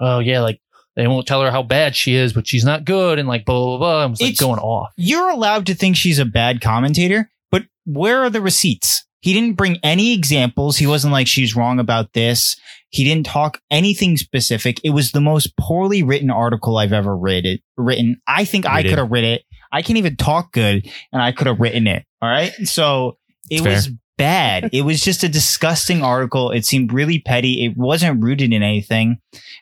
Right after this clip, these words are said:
Speaker 2: And I, I don't know. Fuck Jason Whitlock. <laughs> He's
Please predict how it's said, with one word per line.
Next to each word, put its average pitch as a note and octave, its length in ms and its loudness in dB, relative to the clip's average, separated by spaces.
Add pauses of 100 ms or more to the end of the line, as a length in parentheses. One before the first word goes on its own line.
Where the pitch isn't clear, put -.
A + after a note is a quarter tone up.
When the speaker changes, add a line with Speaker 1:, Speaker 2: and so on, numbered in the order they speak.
Speaker 2:
And B2+ 100 -2
I, C#3 220 -2 (380)
I F#3 60 -2
don't A3+ 100 0
know. A#3 260 -2 (520)
Fuck - 260 -2
Jason C#3 340 0
Whitlock. A2+ 460 0
<laughs> - 0 -
He's - 400 2